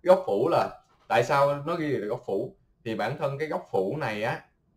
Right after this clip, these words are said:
nó muốn cho mọi người biết cái loa này nó sẽ hoạt động tốt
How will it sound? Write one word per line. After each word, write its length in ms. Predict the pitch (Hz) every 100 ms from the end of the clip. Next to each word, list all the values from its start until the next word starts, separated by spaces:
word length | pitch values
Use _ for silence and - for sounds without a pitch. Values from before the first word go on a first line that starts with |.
| -
nó 220 | 135 147
muốn 320 | 170 185 202
cho 140 | 165 143
mọi 240 | 101 113
người 140 | 110 113
biết 340 | 196 - _ _ _ _ _ _ _ _
cái 140 | 185 196
loa 280 | 170 160
này 420 | 147 120 104 98 - _ -
nó 240 | 170 190 240
sẽ 340 | 113 113 160 135
hoạt 360 | 123 104 - -
động 320 | 98 98 127 -
tốt 360 | 175 214 226